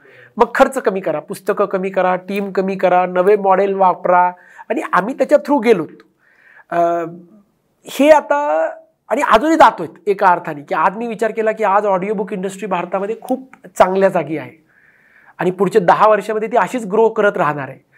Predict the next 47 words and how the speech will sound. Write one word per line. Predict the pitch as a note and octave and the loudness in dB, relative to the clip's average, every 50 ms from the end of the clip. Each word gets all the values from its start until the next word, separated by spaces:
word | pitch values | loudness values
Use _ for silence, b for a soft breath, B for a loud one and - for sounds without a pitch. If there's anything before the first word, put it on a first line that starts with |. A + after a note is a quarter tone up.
| b b b b b b b b b | b b b b b b b b b
त्यावर | A#3 A#3 C4 C4+ | 8 8 8 8
आणि | C4+ C4+ | 4 0
कुठंतरी | C#4+ - - A#3+ - - B3 D4 D4+ D4 | -2 -4 -6 -8 -4 -2 -2 -2 2 4
वाटतं | D4 C#4 C4 - - C#4 | 4 4 4 2 -4 -8
तुम्हाला | G#3+ C#4 B3+ C4 C4 B3+ | -4 -2 -2 0 0 -2
की | B3+ C4 | -4 -6
स्टोरीटेल | - - _ - A#3 A#3 B3+ C4 - C4+ C4+ C4 | -12 -12 _ -4 -2 -2 0 0 0 0 -2 -2
प्र-, | C4 - A#3+ A#3+ | -2 0 0 0
मधून | A3+ A#3+ A3 G#3+ B3+ C4+ | 2 0 0 2 4 4
आपण | - D4 - C#4+ B3+ G3+ | 4 4 2 -2 -4 -2
जेवढं | F3+ A#3 A3+ A3+ C4+ | 2 2 4 4 4
पाहिजे | C#4 B3+ B3 | 4 2 2
तेवढं | B3 C4 B3 C#4 | 2 2 2 2
आज | - - - B3+ D4 D4 - | 2 2 4 4 4 2 0
करू | - D4 D4 C#4 | -4 -2 -2 0
शकतोय | - C4+ C4 C4+ - C#4 C4+ | 0 -2 -4 -2 -2 -4 0
का, | C4+ - C#4 D4 | 2 4 4 4
तर | D4 | 4
maybe | C4+ C#4 C#4 A3+ C4+ | 2 2 0 2 2
नाही, | C4 C4 G#3 - | 2 2 2 0
जे | F#3 E3+ G3 | -2 0 2
आम्ही | G#3+ A3+ A3 | 2 2 0
दीड | F#3+ A#3+ G3 | -2 -2 0
वर्षापूर्वी | A#3+ A#3 - A#3 F#3+ A3 A3 A3+ | 0 2 0 0 -2 -4 -4 -4
करू | A3 - A3+ G#3+ | -2 -2 -2 -2
शकायचो. | F#3+ - F#3+ F3+ E3 D3 - C#3 - B B B B B B B B B B | -2 -4 -4 -2 -4 -6 -6 -10 -20 B B B B B B B B B B
आणि | G#3 A3+ A#3+ | 2 2 0
ह्याचं | F#3+ F#3+ F#3+ G3 C#4 | -4 -4 -2 -2 2
कारण | - B3+ A#3+ B3 C4+ B3+ | 4 4 4 4 4 0
कुठंतरी | C4 B3+ F#3+ A3+ B3+ B3+ C4+ C#4 | -6 -8 -6 -6 -4 -4 -4 -4
ग्लोबल, | C4 G#3 A3 A#3 A#3 A3+ B3 B3+ A#3+ A3 G#3 - _ _ _ _ _ - | -4 -2 0 0 2 4 4 4 2 2 -6 -12 _ _ _ _ _ -4
अ, | G3+ G#3 G3+ F#3+ F#3+ F#3 F3+ | -2 0 0 0 -2 -4 -6
जे, | F3+ E3+ G#3 G#3 G#3 G#3 G#3 G#3 - - | -4 0 2 4 4 4 4 2 0 -2
अ, | F#3+ F#3 F3 F3 | -2 -2 -2 0
सगळे | F3 - F#3 E3 F#3 G3+ G#3 | 0 -2 -2 0 0 0 0
फॅक्टर्स | G3+ F#3+ G3 F3+ F3+ - - A3 G#3+ F#3+ F#3+ | 2 2 2 2 2 0 -2 -2 0 2 0
आहेत | E3+ D3 | 0 0
ते | - - G#3 G#3 | 2 2 4 4
आहेत. | G3 E3 D#3 F#3+ A#3 - _ b b b b b b b b b b b b b - | 4 4 2 -2 -8 -10 _ b b b b b b b b b b b b b 4
तर | C4 C4 | 4 4
मला | B3 A#3+ C4 | 6 4 2
वाटतं | C4+ - C4+ D4 | 0 -2 -4 -8
की | A#3+ D4 | -6 -4
ह्या | C#4 C4+ C#4+ | -2 -2 -2
दोन | A#3 G3+ F3+ A3+ C4 D#4 E4+ E4 | -4 -4 -2 0 2 2 2 2
गोष्टी | D4+ C#4+ B3 - - C4+ | 2 0 0 -2 -2 -2
आहेत | C4+ A#3+ A3 A#3 B3 D4+ | -2 0 0 -2 -4 -6